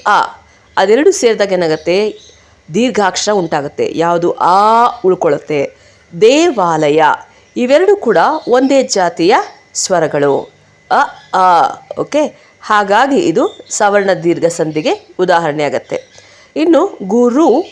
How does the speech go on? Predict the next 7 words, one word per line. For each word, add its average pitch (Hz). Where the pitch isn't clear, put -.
ಪ್ಲಸ್ 277
ಉಪದೇಶ, 170
ಇಲ್ಲಿ 269
ನೋಡಿ, 302
ಗುರೂಪದೇಶ, 220
ಊಕಾರದ 196
ಮುಂದೆ 180